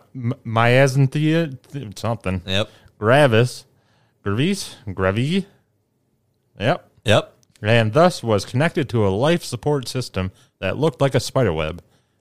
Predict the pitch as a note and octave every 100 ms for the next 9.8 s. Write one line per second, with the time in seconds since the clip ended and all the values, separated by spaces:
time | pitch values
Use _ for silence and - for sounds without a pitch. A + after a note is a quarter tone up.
0 | _ F3 E3+ F#3+ F3+ F3 A#2 F3 A3+ G#3
1 | C#3 D3 B2 D3 G#2 G2+ - A#2 G#2+ C#3
2 | D#3+ - D#3+ G#2+ A#2+ C#3+ F#2+ G2 - _
3 | _ A2+ C#3+ F3 A#2+ D3 C3 A2+ - A2+
4 | C3 E3 G#3 F#3+ - D3 E3 - G#2+ G#2+
5 | - _ _ _ _ - C3+ C#3 - C3+
6 | C3+ G2 C3 A#2 E2+ E2+ - _ _ _
7 | _ _ _ _ _ _ G2+ F2+ A#2 A2+
8 | G#2 A2 A2 G#2 F#2+ - A2+ - E3 C3+
9 | G#2+ B2+ A#2+ G2 A2 G2 F2